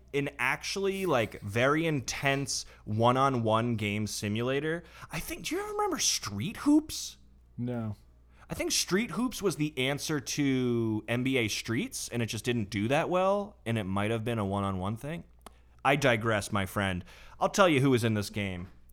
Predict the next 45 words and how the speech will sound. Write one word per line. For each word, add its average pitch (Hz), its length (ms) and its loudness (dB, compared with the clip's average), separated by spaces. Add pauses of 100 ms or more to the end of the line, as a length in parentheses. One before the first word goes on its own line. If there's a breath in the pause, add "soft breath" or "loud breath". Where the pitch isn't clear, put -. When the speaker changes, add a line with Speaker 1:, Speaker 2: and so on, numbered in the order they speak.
(140)
Speaker 1:
Do - 60 -8 (160)
you 143 60 2
wanna, 147 180 2
Speaker 2:
<laughs> - 120 -10
Tell - 180 2
Speaker 1:
you 190 40 10
wanna 190 120 8
Speaker 2:
me. 139 100 2
Speaker 1:
see? 123 140 -2 (520 soft breath)
Okay, 143 320 4
Coolio. 160 680 8
Speaker 2:
Read 147 80 2
me 160 140 4
the 139 140 0
list. 127 480 0 (300)
Speaker 1:
House - 340 4
of 185 80 6
Speaker 2:
Yep. 170 100 6
Speaker 1:
Pain, 196 640 0
but 131 400 4 (120)
Speaker 2:
Yep. - 240 -4 (140)
Speaker 1:
that's 147 300 2
three 156 260 4
people. 101 480 -2
Everlast, 123 640 4
Danny 113 280 2
Boy, 98 220 2
D 101 200 -2
J 98 160 0
Lethal. 92 400 -2
And 98 100 0
I 110 60 2
don't 135 160 2
remember, 110 520 2
I 110 60 -2
just 139 160 -4
remember, 175 260 0
like, 107 220 0
Everlast 87 540 -2
being 69 260 -10
in 58 140 -14
it. 50 100 -16 (260)
Speaker 2:
Pretty 131 400 -8
sure. 107 420 -8
Yeah. 107 340 -4